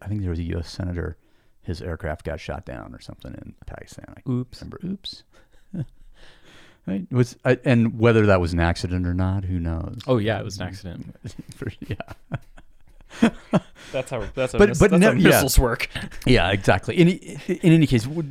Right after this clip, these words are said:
Speaker 1: di-, yeah, we never dealt with illegality, and, and that kind of every man for himself thing is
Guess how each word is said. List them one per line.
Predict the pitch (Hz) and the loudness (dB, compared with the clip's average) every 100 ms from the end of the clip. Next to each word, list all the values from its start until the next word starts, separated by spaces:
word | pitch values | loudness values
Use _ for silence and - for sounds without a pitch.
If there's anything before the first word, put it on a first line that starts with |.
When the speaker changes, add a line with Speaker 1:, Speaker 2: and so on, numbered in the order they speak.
| 120 | -4
Speaker 1:
di-, | 139 151 | -2 -2
yeah, | 131 143 127 | -2 4 4
we | 110 117 | 6 4
never | 127 135 120 | 2 2 -2
dealt | - 117 110 | 0 0 2
with | 98 87 - - _ - _ _ - | 0 -2 -8 -20 _ -20 _ _ -6
illegality, | 127 113 90 107 180 160 92 82 | -2 -2 -4 -6 -4 -4 -4 -2
and, | 107 110 | -2 0
and | - 98 - | -2 -2 0
that | 135 156 - - | 0 -2 -10 -10
kind | 135 | -6
of | 135 | -4
every | 123 117 113 | -2 0 2
man | 110 113 110 | 0 -2 -4
for | 107 | -4
himself | 104 95 - - 110 - | -4 -4 -6 -8 -10 -8
thing | 120 104 | -6 -2
is | 90 85 - | -2 -4 -8